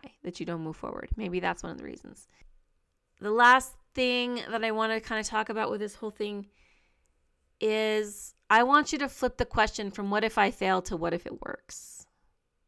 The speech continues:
Uh, what? Yeah, we're talking about the power of what if. What if it works?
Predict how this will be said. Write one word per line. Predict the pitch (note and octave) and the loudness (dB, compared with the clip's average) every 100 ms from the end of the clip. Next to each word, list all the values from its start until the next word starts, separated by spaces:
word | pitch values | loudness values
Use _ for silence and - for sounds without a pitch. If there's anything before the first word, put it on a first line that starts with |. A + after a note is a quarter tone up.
| _ _ _ _ _ _ _ _ _ | _ _ _ _ _ _ _ _ _
Uh, | A#3 A#3 C4 C5+ C4 C5 C5 B4+ - - - | 0 2 2 2 0 0 2 0 -2 -8 2
what? | A4+ A#4 A#4 A4+ - - - - _ _ _ _ _ _ _ _ _ _ | 6 8 6 0 -20 -20 -20 -20 _ _ _ _ _ _ _ _ _ _
Yeah, | C4+ C#4+ | 6 8
we're | B3+ B3+ | 10 8
talking | D4+ D4+ D#4 | 8 8 8
about | C#4+ C#4 | 6 8
the | |
power | - - C#4+ D4 - | 6 10 12 12 10
of | C4+ A#3+ | 8 6
what | C4 C4+ | 6 8
if. | B3+ C#4+ - - - - - _ _ _ _ _ _ - _ _ - | 6 4 2 -10 -20 -20 -20 _ _ _ _ _ _ -20 _ _ 8
What | B3+ D#4+ | 10 10
if | E4+ | 8
it | E4 | 6
works? | D4 F4 C#4+ - - - | 10 10 10 2 -10 -12